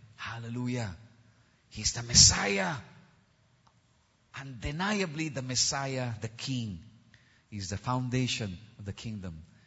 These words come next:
He's the forgiver of sins. And He's the fulfiller of promise. Blessed be the name of the Lord, Jesus Christ. Palakpakan natin ang Panginoon. Hallelujah. Praise God.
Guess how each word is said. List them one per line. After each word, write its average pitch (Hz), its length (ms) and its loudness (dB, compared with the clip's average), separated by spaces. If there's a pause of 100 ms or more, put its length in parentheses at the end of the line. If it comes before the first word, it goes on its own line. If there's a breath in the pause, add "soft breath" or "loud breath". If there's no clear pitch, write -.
(160 loud breath)
He's - 220 -8
the 95 40 -2
forgiver 90 640 -4 (300)
of - 100 -12
sins. - 600 -4 (680 loud breath)
And 85 120 -8
He's 85 140 0
the 87 80 -4
fulfiller 78 600 -8 (1200 soft breath)
of - 120 -14
promise. - 760 -8 (1600)
Blessed 87 380 4
be 92 120 -4
the 87 100 0
name 82 240 -2
of 76 160 -6
the 80 80 -6
Lord, 73 280 -4 (440 loud breath)
Jesus 65 400 -6
Christ. - 480 -10
Palakpakan 107 400 4
natin 95 240 2
ang 85 80 -10
Panginoon. 80 300 -4 (1500)
Hallelujah. 110 680 4 (440)
Praise 104 320 -2
God. 76 200 -6